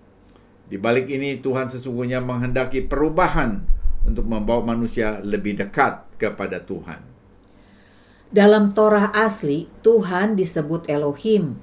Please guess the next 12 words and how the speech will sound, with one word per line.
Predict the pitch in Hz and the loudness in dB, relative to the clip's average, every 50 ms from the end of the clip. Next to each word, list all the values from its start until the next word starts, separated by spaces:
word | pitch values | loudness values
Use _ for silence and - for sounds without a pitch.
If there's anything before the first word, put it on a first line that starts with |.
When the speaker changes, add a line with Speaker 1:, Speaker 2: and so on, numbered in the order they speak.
| - - - - - - | -16 -20 -20 -20 -12 -8
Speaker 2:
tetapi | - 160 156 - 156 151 - 170 190 208 202 | -8 -6 -4 -2 -4 -4 -2 -2 -2 0 0
juga | 160 165 165 156 151 165 170 180 180 - - | 0 -2 -2 0 0 0 0 0 -2 -4 -4
Yod | 151 151 156 160 165 165 - 123 | -2 0 0 2 0 -2 -4 -6
He | 127 147 147 151 147 | -4 -2 -2 -2 -2
Vav | 147 - 147 139 135 - - - | -4 -6 -6 -6 -6 -8 -8 -6
He. | 175 170 165 143 120 107 - - - - - - - - - - | -2 -2 0 0 -2 -4 -10 -18 -20 -20 -20 -20 -20 -16 -10 -6
Mengapa | 180 180 185 185 196 - 339 339 | -4 -2 -2 -2 -2 -2 -2 -2
harus | 339 277 226 214 - | 0 0 0 0 -2
ada | - 170 170 | -2 -2 -2
sebutan | 165 165 175 156 156 160 156 - 156 156 156 | -2 -2 -2 -4 -4 -4 -6 -4 -6 -6 -4
yang | 156 151 151 151 | -6 -6 -6 -6
berbeda? | 151 151 180 214 247 226 220 151 127 113 | -4 -2 0 0 0 2 0 -2 -2 -4